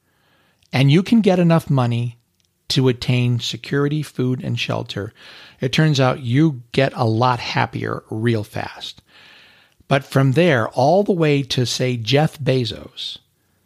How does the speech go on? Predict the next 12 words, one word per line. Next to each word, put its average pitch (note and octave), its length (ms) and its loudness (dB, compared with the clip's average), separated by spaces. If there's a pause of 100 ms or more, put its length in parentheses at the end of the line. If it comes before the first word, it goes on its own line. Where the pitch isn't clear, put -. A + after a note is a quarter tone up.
(220)
there's A2 280 2
no A2+ 520 -2 (140)
correlation A2+ 720 0
between G#2 600 -4
money A2 460 -2 (400)
and A#2 120 0
happiness. G2 760 -6 (1400)
Prosperity E3+ 760 0
and C#3+ 120 -2
flourishing C#3+ 640 -4
includes D#3 580 0
wealth, C#3+ 540 -4